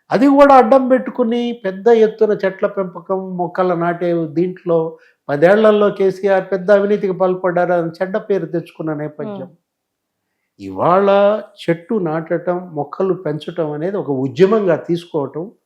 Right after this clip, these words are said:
Speaker 2: Hmm.
Speaker 1: చెట్లు కాపాడటం, మొక్కలను కాపాడటం, ఆ చిప్కో మూమెంట్ లాంటి మూమెంట్స్ రావాల్సిన అవసరం ఉంది.
Speaker 2: Hmm.
Speaker 1: పర్యావరణ శాఖ మంత్రిగా, అటవీ శాఖ మంత్రిగా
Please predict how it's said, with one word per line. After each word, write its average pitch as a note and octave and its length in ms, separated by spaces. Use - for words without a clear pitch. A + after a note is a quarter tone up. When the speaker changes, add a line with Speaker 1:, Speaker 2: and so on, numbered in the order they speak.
Speaker 2:
Hmm. A3 180
Speaker 1:
చెట్లు G#3+ 340
కాపాడటం, D#3+ 680
మొక్కలను A#3+ 520
కాపాడటం, F3+ 800
ఆ B2 40
చిప్కో A3 560
మూమెంట్ G#3+ 460
లాంటి F#3 340
మూమెంట్స్ A#3 520
రావాల్సిన F#3 500
అవసరం A#3+ 400
ఉంది. E3+ 280
Speaker 2:
Hmm. G3 180
Speaker 1:
పర్యావరణ F3+ 520
శాఖ E3+ 300
మంత్రిగా, E3+ 720
అటవీ F3+ 320
శాఖ F#3 280
మంత్రిగా E3+ 540